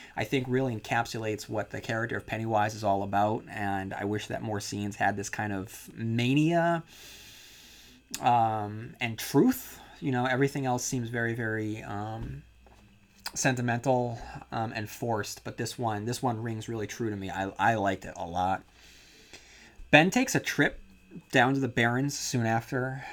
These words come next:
um, and watches a young nineties version of himself get terrorized by some bullies while he <laughs> crouches in the bushes like a child murderer.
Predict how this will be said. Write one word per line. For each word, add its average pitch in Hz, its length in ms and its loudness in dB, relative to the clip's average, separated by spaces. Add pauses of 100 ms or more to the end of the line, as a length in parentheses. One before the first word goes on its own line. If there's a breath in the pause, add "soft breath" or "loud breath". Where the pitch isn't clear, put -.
(120 loud breath)
um, 110 400 0
and 117 120 -2
watches 123 400 4
a 110 480 2
young 143 320 4
nineties 123 460 0
version 104 320 -2
of 104 60 -6
himself 101 440 -2
get - 180 -8
terrorized 110 600 4
by 104 120 4
some 98 240 -2
bullies 107 520 0 (720 loud breath)
while 139 140 8
he 190 140 8
<laughs> - 0 -
crouches - 760 8
in 185 60 2
the 180 80 4
bushes 156 380 4
like 156 140 4
a 180 60 0
child 285 320 8
murderer. 120 480 6